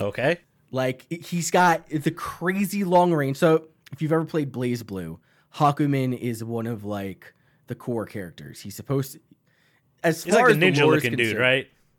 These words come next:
Speaker 2: Yeah, he looks like a cybernetic ninja, but
Speaker 1: Okay.
Speaker 2: he's, he's a samurai, and he's got this really long fucking sword. And his,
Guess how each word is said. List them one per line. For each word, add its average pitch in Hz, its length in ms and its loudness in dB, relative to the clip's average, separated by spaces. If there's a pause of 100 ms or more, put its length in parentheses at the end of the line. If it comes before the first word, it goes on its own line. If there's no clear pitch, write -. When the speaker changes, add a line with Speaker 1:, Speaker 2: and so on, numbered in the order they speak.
(120)
Speaker 2:
Yeah, 226 140 4
he 202 200 4
looks 233 220 2
like 254 120 2
a 190 60 0
cybernetic 160 540 0
ninja, 120 400 -6 (320)
but 139 140 -2
Speaker 1:
Okay. 123 140 -2
Speaker 2:
he's, 143 200 -4
he's 139 180 -4
a 131 40 -6
samurai, 120 720 0
and 123 100 -8
he's 120 120 -8
got 143 140 -4
this 120 180 -10
really 190 460 -2
long 160 360 4
fucking 139 400 -4
sword. 95 400 -8
And 90 100 -12
his, 123 260 -8